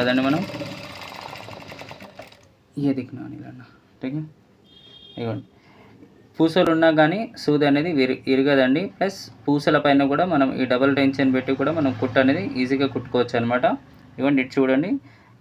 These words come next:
ఈ ఎల్లో థ్రెడ్ పక్క నుంచి మనకు కుట్టు వస్తుంది అనమాట. ఈ పాదం అనేది ఒక్కసారి దీనిపైన ఎక్కేసింది అనుకోండి, మనకు బ్యాలెన్సింగ్ అనేది, ఆ, అటు ఇటు కింద మీదకి అవుతుంది అనమాట. అందుకని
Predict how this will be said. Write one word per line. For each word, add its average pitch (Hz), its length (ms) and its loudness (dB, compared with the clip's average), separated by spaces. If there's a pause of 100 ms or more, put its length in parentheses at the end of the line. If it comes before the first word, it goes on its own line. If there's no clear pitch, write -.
ఈ - 20 2 (140)
ఎల్లో 135 240 2
థ్రెడ్ 127 280 -4
పక్క 139 260 -2
నుంచి 139 220 0
మనకు 131 200 -2
కుట్టు 127 200 -2
వస్తుంది 120 280 -2
అనమాట. 120 220 -4 (220)
ఈ - 20 4 (180)
పాదం 151 360 6
అనేది 160 220 2
ఒక్కసారి 160 460 2
దీనిపైన 139 380 2
ఎక్కేసింది 156 440 2
అనుకోండి, 123 360 -2 (720)
మనకు 135 240 2 (220)
బ్యాలెన్సింగ్ 147 500 4
అనేది, 143 220 2 (400)
ఆ, - 20 6 (220)
అటు 123 160 0
ఇటు - 180 0
కింద 139 160 6 (100)
మీదకి 139 240 4
అవుతుంది 117 260 2
అనమాట. 113 260 -4 (540)
అందుకని 160 440 2